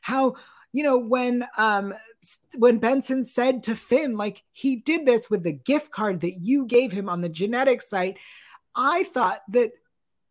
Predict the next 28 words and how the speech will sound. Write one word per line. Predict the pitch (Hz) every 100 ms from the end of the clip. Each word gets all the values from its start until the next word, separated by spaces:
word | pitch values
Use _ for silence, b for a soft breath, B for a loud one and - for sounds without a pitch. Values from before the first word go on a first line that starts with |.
| -
even | 311 330 285
Finn | - 381 349
was | 254 196
gonna | 226
be | 214 220
like, | 226 214 185
"Why | 190 240
haven't | 247
you | 247
talked | 175 196 190
to | -
your | 214
kid | 196 - 233 226
<laughs> |
about | 240 180 165 180 180
this?" | 165 - B B
Because | 240 247 247
she | - 294 320
is | 285
a | 233 202
very | 170 226 240 247 247 226 196
modern, | 180 196 208 208 196
lenient | 190 202 196 185 185
mom | 196 247 233 202 202 B B
who | - 226 202
is | 190
much | 175 196 202 -
less | 196 190 185 - -